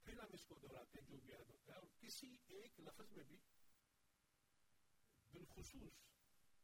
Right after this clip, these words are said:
کلمے کے حوالے سے مرزا غلام احمد صاحب کا نام نہیں آتا۔ تو ہم یہ ضرور کہتے ہیں کہ ہم نظام خلافت سے کی پابندی کریں گے، ان کے ہر معروف حکم کو مانیں گے، ان کے لیے قربانیاں دیں گے، ان کی حفاظت کے لیے، یہ سارا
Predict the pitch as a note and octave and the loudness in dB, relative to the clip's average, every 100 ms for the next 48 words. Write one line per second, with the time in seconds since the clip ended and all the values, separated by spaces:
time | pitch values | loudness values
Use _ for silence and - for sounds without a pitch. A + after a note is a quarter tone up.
0 | - - - A3+ C#4 - - D3 A#2+ B2 | -8 2 2 4 2 4 4 6 4 2
1 | B2 A#2 - - - - - - - - | 0 -2 -6 -10 -16 -14 -14 -12 -4 0
2 | E3 - - C#4+ D4 C3+ C#3 B2+ C3 B2+ | 2 4 4 4 2 2 0 0 -2 -4
3 | A2 - - - - - - - - - | -4 -6 -6 -6 -4 -6 -8 -10 -6 -4
4 | - - - A2+ A2 A2+ A#2 - - D3 | -4 -6 -8 -6 -4 -4 -6 -6 0 2
5 | E3 G3+ E3 F3+ - G#3+ - - - - | 4 4 4 4 4 4 4 2 2 2
6 | C3 C3+ C#3+ C#3+ B2+ - C#3 C#3 - - | 2 2 2 2 0 2 0 0 -4 -10
7 | - - - C#3 C3 B2 A#2+ - - - | -16 -16 -4 -2 0 2 2 2 2 2
8 | - - C3 - - - - - - - | 2 2 2 0 0 2 2 2 0 -2
9 | - B2+ - B2+ - - - - - - | 0 0 0 -2 -2 -2 0 -2 -2 -8
10 | - - - - B2+ - A#2+ - - B2+ | -10 -4 -2 0 0 0 2 2 4 2
11 | B2 B2+ - - A#2+ B2 - - - - | 2 0 0 0 -2 -2 -2 -4 -4 -4
12 | - - - - - C#3+ - E3 | -2 0 -2 -8 -2 2 6 6